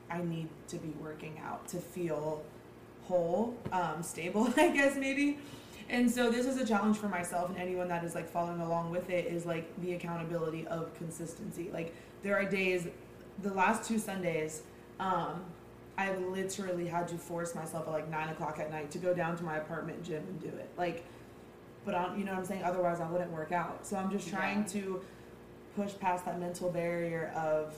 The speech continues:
Speaker 1: just because you don't wanna do it doesn't mean you shouldn't, and I never regret it. You know what I mean? It always feels amazing
Speaker 2: Mm.
Speaker 1: after. Um, so that, and then the content is also the accountability part. 'Cause I think it was, like, day four,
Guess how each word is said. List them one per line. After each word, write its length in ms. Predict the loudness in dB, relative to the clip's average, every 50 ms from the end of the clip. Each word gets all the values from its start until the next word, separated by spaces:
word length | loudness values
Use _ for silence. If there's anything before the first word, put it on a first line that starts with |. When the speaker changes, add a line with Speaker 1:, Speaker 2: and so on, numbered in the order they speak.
| -10
Speaker 1:
just 160 | -8 -8 -6 -2
because 240 | 0 0 0 0
you 60 | 0 -2
don't 200 | -2 -2 -2 -2
wanna 220 | -2 -2 -2 -2
do 160 | -4 -4 -2 -2
it 120 | -2 -2
doesn't 220 | -4 -4 -4 -6 -6
mean 120 | -6 -6 -6
you 80 | -6 -6
shouldn't, 440 | -6 -6 -4 -2 -2 0 0 -2 -2
and 80 | -2 -2
I 80 | -2
never 300 | -2 -2 -2 0 0 0 -2
regret 340 | -2 -4 -4 -2 -2 -2 -2
it. 140 | -4 -6 -8 -8 -8
You 60 | -6
know 60 | -4 -2
what 80 | -2
I 60 | -2
mean? 140 | -2 -2 -2
It 60 | -2
always 200 | -2 -2 -2 -2 -4
feels 200 | -4 -4 -4 -4
amazing 400 | -4 -4 -2 -2 -2 -2 0 0
Speaker 2:
Mm. 20 | 0 0 0
Speaker 1:
after. 320 | -2 -4 -6 -6 -8 -8 -10 -10 -14 -16 -16 -18 -18 -16 -8 -2
Um, 420 | 0 0 2 2 0 -2 -4 -6 -8 -10 -12 -16 -16 -18 -18 -18 -18 -18 -16 -14 -14 -10
so 160 | -4 -2 0 2
that, 300 | 6 6 6 6 8 8
and 100 | 6 6
then 100 | 6 4
the 60 | 2
content 540 | 2 4 4 4 4 4 2 0 0 0 0
is 120 | 0 2
also 320 | 4 4 4 4 4 2 0
the 120 | 0 0
accountability 640 | 0 0 -2 -2 -2 -2 -2 -2 -2 -2 -2 -2 -4
part. 340 | -4 -4 -4 -4 -4 -6 -8 -10 -14 -16 -16 -4 2
'Cause 80 | 4 4
I 40 | 6
think 160 | 6 4 4
it 40 | 4
was, 80 | 4
like, 180 | 4 4 2 2
day 200 | 2 2 2 2
four, 720 | 0 -2 -6 -6 -2 0 2 4 4 4 4 2 0 0